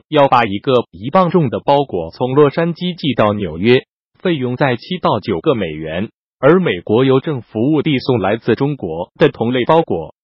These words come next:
却只能收取五美元左右的邮递费用。而随着中国电子商务的兴起，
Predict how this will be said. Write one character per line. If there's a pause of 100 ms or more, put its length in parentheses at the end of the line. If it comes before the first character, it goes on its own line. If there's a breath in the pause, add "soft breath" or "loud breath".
(140)
却
只
能
收
取
五
美
元
左
右
的
邮
递
费
用。 (720)
而
随
着
中
国
电
子
商
务
的
兴
起，